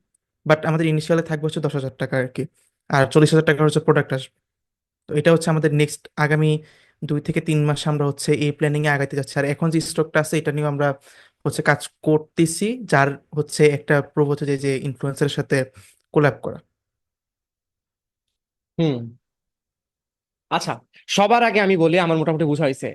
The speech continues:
Speaker 2: আপনার মেইন টার্গেট অডিয়েন্স আমি যতদূর বুঝি ঢাকার গুলশান, বনানী, ধানমন্ডি,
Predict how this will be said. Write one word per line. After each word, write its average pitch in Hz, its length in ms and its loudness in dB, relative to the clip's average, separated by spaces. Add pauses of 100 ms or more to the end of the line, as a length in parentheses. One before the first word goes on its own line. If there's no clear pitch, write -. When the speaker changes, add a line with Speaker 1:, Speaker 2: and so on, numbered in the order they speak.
Speaker 2:
আপনার 202 480 -2
মেইন 196 280 4
টার্গেট 202 320 2
অডিয়েন্স 208 360 0
আমি 170 160 0
যতদূর 196 260 -2
বুঝি 185 240 -4
ঢাকার 175 480 -2
গুলশান, 170 420 -2
বনানী, 170 320 -2
ধানমন্ডি, 160 680 -4